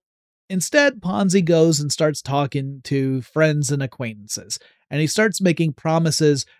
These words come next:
that within three months he could double an initial investment. And he secures a round of investment cash. And sure enough,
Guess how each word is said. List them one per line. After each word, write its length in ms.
that 200
within 280
three 300
months 340
he 100
could 360
double 580
an 120
initial 440
investment. 720
And 220
he 140
secures 640
a 140
round 680
of 480
investment 640
cash. 520
And 100
sure 220
enough, 400